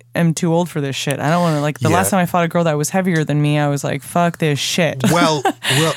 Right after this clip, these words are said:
Speaker 2: I would s-, I could
Speaker 1: So
Speaker 2: see it being less, again, this, I, again, I'm gonna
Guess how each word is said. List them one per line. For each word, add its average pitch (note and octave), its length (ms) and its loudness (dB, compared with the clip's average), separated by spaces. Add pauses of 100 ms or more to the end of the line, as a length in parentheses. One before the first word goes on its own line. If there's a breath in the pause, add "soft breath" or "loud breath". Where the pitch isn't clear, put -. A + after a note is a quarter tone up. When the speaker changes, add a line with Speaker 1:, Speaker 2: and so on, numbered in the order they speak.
Speaker 2:
I - 60 -2
would C3+ 140 -4
s-, - 220 -2
I - 40 -2 (120)
could C#3+ 80 2
Speaker 1:
So C#3+ 140 2
Speaker 2:
see F3 200 0
it F3+ 240 -4 (460)
being G2+ 340 -4
less, F#2 680 -4 (200)
again, F2+ 240 -4
this, D#2+ 260 -8
I, D#2+ 160 -6 (200)
again, D#2 400 -10
I'm F2 100 -8
gonna D#2 220 -12